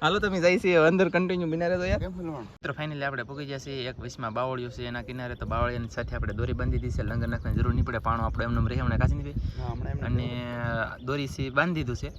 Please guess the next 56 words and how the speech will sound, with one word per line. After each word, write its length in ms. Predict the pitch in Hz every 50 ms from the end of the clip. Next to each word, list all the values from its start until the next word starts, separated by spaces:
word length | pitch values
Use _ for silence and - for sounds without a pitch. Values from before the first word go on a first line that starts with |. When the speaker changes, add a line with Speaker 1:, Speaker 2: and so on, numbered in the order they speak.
| - -
Speaker 1:
વાંધો 180 | - 131 135 143
નહીં 160 | 147 156 151
આવે, 140 | 147 139 135
ઘડીક 240 | - - 123 165 131
આની 120 | 127 135
કાંઈક 260 | 120 127 117 120 117
રહેવું. 240 | 131 143 160 156 135 - - - - - - -
અને 140 | 123 127 123
હાવ 240 | - 139 143 147 139
પાણીને 340 | 143 147 151 151 147 143
કિનારે 320 | 139 - 143 151 151 147 147
પાછું 240 | - 147 - 151 151
ન 40 |
રહેવાય, 220 | 147 139 123 113 113
લઈને 180 | 117 127 123
પાછું 180 | 120 127 123 120
સિંહ 240 | - - 131 127 127
બી 180 | 131 131 127
હોય 160 | 131 131 131 -
તો, 140 | - 131
એટલે 200 | 123 123 123 127
કે 120 | 131 - 107
અત્યારે 320 | 110 - - 135 135 135
તો 80 | - 139
હજી 120 | 139 139
હવાર 200 | 139 147 143 143 147
હવારમાં 280 | 151 147 143 143 143
તો 60 | 147
વાંધો 220 | 143 151 160 160 160
જ 40 | 147
નથી 200 | 135 131 - 131
કાંઈ, 160 | 147 156 - - - - - - - - - -
પણ 140 | 131 127 131
હવે 120 | 127 123 123 - -
રાત 200 | 127 175 190 156 -
પડે 160 | 202 202 190
પછી 220 | - 190 190 190
ખબર 180 | 180 185 190 190
પડે 140 | 180 - 190
હું 260 | 175 175 180 180 165
થાય 120 | 170 165
એ 140 | 170 175 180
જોઈ, 300 | 160 160 196 214 202 202 - - 160 - - -
પછી 200 | 160 165 185 185
ઓલા 240 | 175 175 180 185 180
પણ 140 | 175 185 170
વચમાં 280 | 170 180 - 196 175
પાછું 180 | 147 160 156 147
જવું 200 | 139 131 127 123
જોઈએ. 100 | 123 117
ના 200 | 120 139 147 156
પાણાનો 340 | 151 165 165 165 160 160 151
યુ-, 280 | 151 151 156 156 151
યુઝ 280 | 147 147 151 151 147 -
કરશું 360 | - - 147 135 - - 151
કા? 140 | 139 190 330